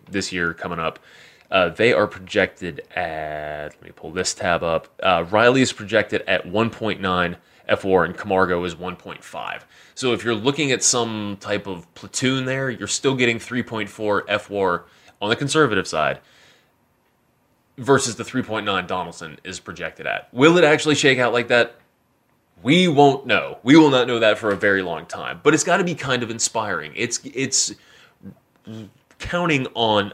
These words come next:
a bit of a return to form for Camargo and somewhat for Riley, too. So he's not just gonna be the,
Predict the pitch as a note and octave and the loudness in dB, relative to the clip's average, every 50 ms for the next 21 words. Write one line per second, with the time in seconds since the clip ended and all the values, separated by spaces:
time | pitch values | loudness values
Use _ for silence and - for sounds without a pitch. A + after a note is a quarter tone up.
0 | - - - A2+ A2 G#2 C3+ C3 B2+ G#2+ A#2 G#2 G#2 G#2 - - - B2 B2 A#2+ | -12 -14 -12 -8 0 2 2 2 2 0 -2 -8 -8 -8 -8 -8 -10 -8 -8 -10
1 | A2+ - - - A2+ A2 G#2+ G#2 G2+ F#2+ - _ - - _ _ - - B2 A#2 | -12 -12 -10 -8 -6 -4 -4 -4 -4 -6 -12 _ -20 -20 _ _ -2 4 4 4
2 | A2+ - A#2 G2+ G2 F#2 F#2 F2 F2+ F2 F2 E2+ E2+ - _ - - _ _ - | 4 2 -2 -2 -2 0 0 0 0 -2 -2 -4 -6 -12 _ -20 -20 _ _ 0
3 | C#3 C#3 C3 B2+ A#2+ A2 G#2+ - F#3 F3 E3 C#3 A2+ - - A#2 G#2+ G2+ F#2 F#2 | 2 4 4 4 4 2 -2 -2 -2 0 2 2 0 0 -4 -6 -2 0 2 2
4 | F#2 F2+ F2 F2 F2 - - F#2+ C#2 A#1+ - - - A2 G2+ F#2 F2+ F2+ F2+ F#2+ | 2 2 -2 -4 -8 -10 -10 -10 -10 -8 -8 -4 -2 -2 -2 -2 -2 -4 -6 -6
5 | G#2+ G2 G#2 G#2+ G2 F#2+ F2 G2 F#2 - A2 F#2+ F2+ E2+ F2+ F#2+ F2+ F2 F2 D2+ | -6 -4 -2 -2 -2 -2 -2 -8 -10 -8 -8 -8 -8 -8 -8 -8 -8 -8 -8 -10
6 | _ _ _ _ _ _ _ _ _ _ _ _ A2 G#2+ G#2 G2 G#2 G2+ E2+ | _ _ _ _ _ _ _ _ _ _ _ _ -18 -16 -8 -4 -4 -4 -4